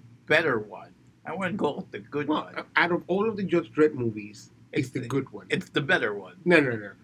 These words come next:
Speaker 2: Out of all of the Judge Dredd movies,
Speaker 1: No, I
Speaker 2: it's
Speaker 1: w-,
Speaker 2: the good one.
Speaker 1: I will not put good on that. Does my mic sound like it was going out? I don't know.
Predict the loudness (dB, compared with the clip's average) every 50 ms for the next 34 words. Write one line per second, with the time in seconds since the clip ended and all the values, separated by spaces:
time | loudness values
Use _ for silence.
0 | -8 -4 -2 0 -2 -2 -2 -2 0 0 0 0 0 0 2 2 0 0 0 -4
1 | -2 -2 -2 -2 0 0 0 0 -2 -6 -10 -12 -16 -20 -20 -20 -20 -20 -14 -6
2 | 0 2 4 4 2 2 -2 -4 -4 -2 -2 -4 -4 -4 -8 -12 -10 -8 -8 -6
3 | -4 0 0 0 0 0 -2 -6 -6 -6 -6 -6 -4 -2 -2 -4 -6 -10 -18 -20
4 | -20 -20 _ _ _ _ _ _ _ _ _ _ _ _ _ _ _ _ _ _
5 | _ _ _ _ -16 -14 -14 -14 -16 -16 -16 -18 -18 -14 -12 -12 -12 -10 -10 -10
6 | -12 -10 -12 -14 -14 -14 -16 -20 -20 -20 -20 -20 -20 -18 -18 -18 -20 -20 -20 -20
7 | _ _ _ _ _ _ _ _ -20 -18 -18 -18 -20 -20